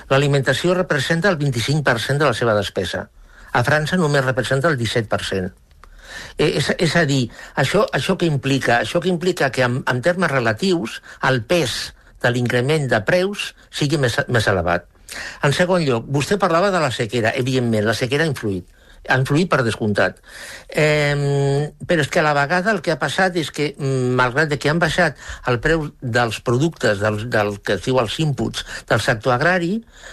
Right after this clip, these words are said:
eh, la, la recollida, és a dir, la collita, ha sigut me-, més baixa. Miri, parlo de memòria, però, mm, ahir o abans d'ahir vaig llegir que si a Catalunya hi ha una, una collita mitja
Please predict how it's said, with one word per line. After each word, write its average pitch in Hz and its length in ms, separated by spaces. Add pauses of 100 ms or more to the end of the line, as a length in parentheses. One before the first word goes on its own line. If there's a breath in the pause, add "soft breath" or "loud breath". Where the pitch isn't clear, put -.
(160 loud breath)
eh, 127 440
la, 135 500
la 135 240
recollida, 143 880 (100)
és 120 140
a - 20
dir, 131 140
la 123 140
collita, 175 560 (240 loud breath)
ha - 80
sigut 170 280
me-, 147 220
més 131 240
baixa. 101 380 (580 loud breath)
Miri, 175 240
parlo 202 320
de 208 80
memòria, 143 560
però, 123 320
mm, 135 320
ahir 160 260
o 202 60
abans 175 240
d'ahir 165 240
vaig 180 220
llegir 156 340
que 156 240
si - 340
a 127 80
Catalunya 143 600
hi 131 160
ha 143 80
una, 139 480 (320 loud breath)
una 127 580
collita 127 680
mitja 123 640